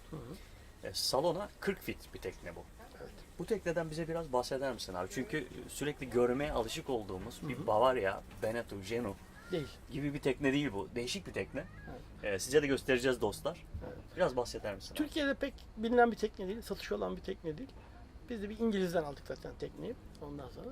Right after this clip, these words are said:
Speaker 1: tekne Hırvat üretimi, Hırvatistan. Ondan sonra biraz böyle custom made gibi yapılmış bir tekne. Böyle hani aşırı seri üretimi olan bir takım şeyler hep elle yapılmış.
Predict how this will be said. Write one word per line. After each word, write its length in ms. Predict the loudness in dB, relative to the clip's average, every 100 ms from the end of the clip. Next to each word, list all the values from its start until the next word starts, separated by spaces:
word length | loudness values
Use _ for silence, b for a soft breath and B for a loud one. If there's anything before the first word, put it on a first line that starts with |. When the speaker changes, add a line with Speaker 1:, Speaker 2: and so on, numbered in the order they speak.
| -10 -14 0
Speaker 1:
tekne 260 | 0 2 0
Hırvat 340 | 4 10 8 8 -6
üretimi, 360 | -2 -2 -2 -6
Hırvatistan. 540 | -2 -2 -2 -4 -8 -10 -14 B B B B -8
Ondan 280 | -6 -6 -8
sonra 260 | -10 -10 -10 -10 -14 B B B -2
biraz 240 | 2 2
böyle 140 | 2 0 4
custom 320 | 4 6 6
made 160 | 6 4
gibi 200 | -6 -8 -8 -14 -14 -6
yapılmış 340 | -4 -2 -6 -6
bir 60 |
tekne. 320 | -8 -8 -6
Böyle 140 | -2 -2
hani 200 | -2 -4 2
aşırı 380 | 10 10 10 -4
seri 260 | -6 -4 -2
üretimi 360 | -4 -4 -6
olan 240 | -4 -4 -6 -10 -10
bir 60 |
takım 320 | -8 -6 -6 -10 -14 -8
şeyler 200 | -4 -2
hep 160 | 0 4
elle 200 | 2 2
yapılmış. 380 | -6 -8 -10